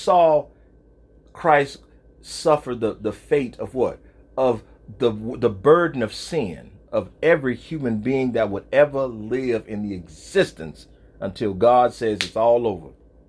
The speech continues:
That is a large weight. People that's been born, people have died, and people that's gonna be born again. People who've already have died and moved. All of it. He,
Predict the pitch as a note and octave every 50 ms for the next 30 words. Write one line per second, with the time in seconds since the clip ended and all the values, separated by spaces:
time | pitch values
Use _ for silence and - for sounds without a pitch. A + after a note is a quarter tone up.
0 | _ _ _ _ _ _ _ _ - E3+ A3+ A#3+ F#3 D#3+ C3 C#3+ C#3 C3 B2+ A#2+
1 | G#2+ G#2+ A#2+ B2+ C#3+ D#3 D#3+ D#3+ E3 D#3+ D#3+ D#3 D3+ - D#3 F3 E3 C3+ - -
2 | F3+ F3+ E3 D3+ C3+ A#2+ A#2+ C#3 D3+ D#3+ D#3 D3 D#3 D3+ D#3 D#3+ F#3 G#3+ A3 -
3 | _ - _ - _ _ - - - - _ _ _ _ - - _ - - D#3+
4 | D3 C#3 C#3 C3 C3 B2+ C#3 C#3+ C#3 C#3 C#3+ D3+ D3+ E3 F#3 F3+ F3+ - - C#3
5 | D#3 D#3+ D3+ D3+ D3 D3+ D#3 D3+ D#3+ D#3+ D3+ D#3 D#3+ D#3+ D#3 D#3+ D#3+ D#3 F3+ G3
6 | F3 C3 - F#3 F#3+ F#3 F#3+ G#3 G#3 G#3+ G3+ G#3 G3+ A3 C4 C#4+ C4+ A3+ F3+ D#3
7 | D3+ D3 C#3 C3+ C3+ B2+ B2 B2+ C3+ C3+ B2+ A#2+ - - _ _ _ _ _ _
8 | _ _ _ _ _ _ _ - - F3+ F#3+ F#3+ F3+ E3+ C#3+ B2 A2 F#2 E2 -
9 | - - E3+